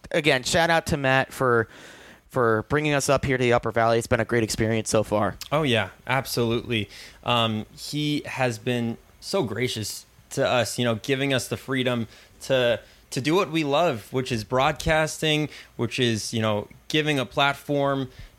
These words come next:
Speaker 2: to, for the Nighthawks, for these players, and really show,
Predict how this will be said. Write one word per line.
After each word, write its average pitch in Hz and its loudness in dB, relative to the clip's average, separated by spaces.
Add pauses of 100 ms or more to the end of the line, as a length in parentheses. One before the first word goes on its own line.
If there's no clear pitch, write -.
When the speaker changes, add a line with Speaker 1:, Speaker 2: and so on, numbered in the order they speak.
Speaker 2:
to, 131 0 (140)
for 139 -4
the 117 -2
Nighthawks, 135 0
for - -2
these 190 2
players, 135 0
and 135 -2
really 147 0
show, 147 0